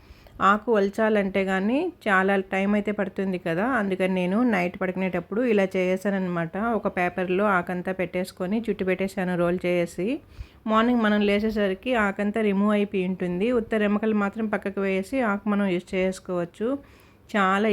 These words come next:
ఈజీ మెథడ్ అండి. మన ఛానల్లో already నేను వీడియో అయితే చేసి పెట్టున్నాను. ఒకసారి మీరు ఛానల్ సబ్స్క్రైబ్ చేసుకొని మన ఛానల్లోకి వెళ్ళి వీడియో అయితే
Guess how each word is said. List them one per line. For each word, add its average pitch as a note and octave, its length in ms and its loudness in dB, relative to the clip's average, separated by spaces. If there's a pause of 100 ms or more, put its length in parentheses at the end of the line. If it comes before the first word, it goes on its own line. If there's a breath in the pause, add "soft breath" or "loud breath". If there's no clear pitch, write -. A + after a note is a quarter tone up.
ఈజీ G3 280 0
మెథడ్ G3 260 -2
అండి. F3+ 200 -2 (100)
మన G3 220 0
ఛానల్లో G3 460 2
already F#3 320 2
నేను G3 220 0
వీడియో F#3+ 240 2
అయితే G3+ 140 -4 (100)
చేసి F#3+ 280 -2
పెట్టున్నాను. F#3+ 600 -2 (760 soft breath)
ఒకసారి A3 380 2
మీరు G#3 200 0
ఛానల్ G#3 340 0
సబ్స్క్రైబ్ G3+ 500 -2
చేసుకొని F#3+ 420 -2 (140)
మన G#3+ 100 4 (100)
ఛానల్లోకి G3 540 2
వెళ్ళి G#3 220 2 (120)
వీడియో G3 240 4
అయితే G3 160 -4